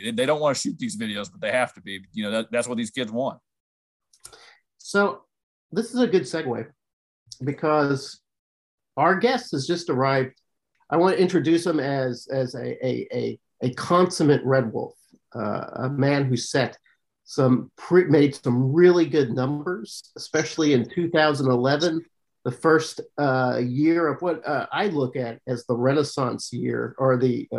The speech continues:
Speaker 2: of the golden years of Red Wolves football. I'd like us all to welcome,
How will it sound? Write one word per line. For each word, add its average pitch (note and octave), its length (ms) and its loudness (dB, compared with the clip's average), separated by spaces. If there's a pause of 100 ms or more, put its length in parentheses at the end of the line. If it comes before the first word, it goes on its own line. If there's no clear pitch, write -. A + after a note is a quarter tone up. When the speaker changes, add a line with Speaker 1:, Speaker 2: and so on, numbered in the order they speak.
Speaker 2:
of B2+ 280 -2
the D3 80 6
golden C#3 440 6
years A#2 480 -2 (480)
of B2 160 0
Red C3+ 180 4
Wolves A2+ 280 2
football. A#2+ 600 -4 (460)
I'd C#3+ 140 0
like D#3 200 2
us D3 240 0
all F3 280 6
to F3+ 80 8
welcome, D3 640 4